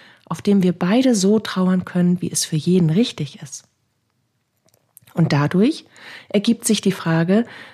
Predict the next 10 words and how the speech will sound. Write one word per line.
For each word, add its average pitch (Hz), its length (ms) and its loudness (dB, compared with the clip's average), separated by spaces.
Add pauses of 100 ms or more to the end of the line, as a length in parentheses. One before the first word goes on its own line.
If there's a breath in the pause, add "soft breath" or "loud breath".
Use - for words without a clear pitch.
(160 loud breath)
was 226 260 2
braucht 247 500 2
jeder 160 260 0
von 156 320 -8
uns? - 440 -8 (580)
Und 247 260 2 (120)
wo 185 260 4
finden 202 480 0
sich 165 220 -2
Gemeinsamkeiten, 156 1200 0